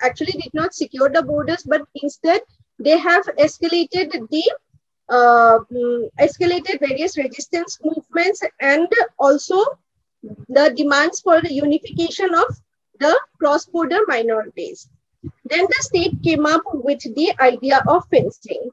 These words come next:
which emerged from basically two reasons. The first one is political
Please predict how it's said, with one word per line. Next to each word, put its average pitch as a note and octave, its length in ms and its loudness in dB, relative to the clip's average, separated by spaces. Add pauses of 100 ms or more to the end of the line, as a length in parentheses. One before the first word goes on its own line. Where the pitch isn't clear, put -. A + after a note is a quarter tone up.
which - 380 -4 (120)
emerged D4+ 460 0
from F4 200 0
basically D4+ 500 -4 (280)
two D#4 120 0 (100)
reasons. G#3+ 580 -6
The C4+ 120 0
first C#4+ 300 -2
one D#4 160 -4
is E4 120 -8
political B3+ 520 -4